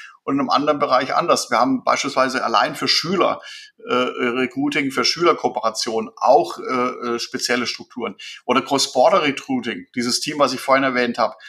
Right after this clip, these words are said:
was in zehn Ländern aktiv ist. Das sind natürlich speziell ausgebildete Kolleginnen und Kollegen,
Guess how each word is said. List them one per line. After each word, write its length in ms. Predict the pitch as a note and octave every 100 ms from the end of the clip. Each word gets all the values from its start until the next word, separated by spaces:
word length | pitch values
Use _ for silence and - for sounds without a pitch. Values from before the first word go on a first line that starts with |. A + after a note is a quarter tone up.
| -
was 100 | A#2
in 120 | A#2+
zehn 180 | - C3
Ländern 300 | A#2+ D3 C#3+
aktiv 400 | A#2+ - A#2+ A2
ist. 200 | - - - - _
Das 200 | - A#2
sind 240 | - E3+ C3+
natürlich 400 | D3 - D#3 D3
speziell 420 | - C#3+ C#3+ D3
ausgebildete 680 | B2 C#3 - C3+ C#3 C3 B2
Kolleginnen 460 | A#2+ B2+ B2+ B2+ A#2+
und 60 |
Kollegen, 560 | - A2 G#2+ C3+ G3+